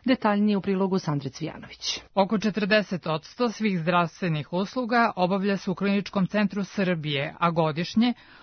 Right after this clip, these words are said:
Speaker 2: ova zdravstvena ustanova zbrine oko milion pacijenata. Svaki treći je iz unutrašnjosti. Upravo zbog toga novoizgrađeni prilaz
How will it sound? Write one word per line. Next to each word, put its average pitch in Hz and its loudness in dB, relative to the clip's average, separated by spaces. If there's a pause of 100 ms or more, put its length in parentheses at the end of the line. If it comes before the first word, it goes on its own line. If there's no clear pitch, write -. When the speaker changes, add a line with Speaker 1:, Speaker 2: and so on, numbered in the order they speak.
(160)
Speaker 2:
ova 247 4
zdravstvena 160 -2
ustanova 220 0
zbrine 196 2
oko 208 0
milion 185 2
pacijenata. 139 -4 (400)
Svaki 214 0
treći 185 -2
je 240 2
iz 220 0
unutrašnjosti. 156 0
Upravo 196 0
zbog 143 -10
toga 220 2
novoizgrađeni 165 -2
prilaz 196 -2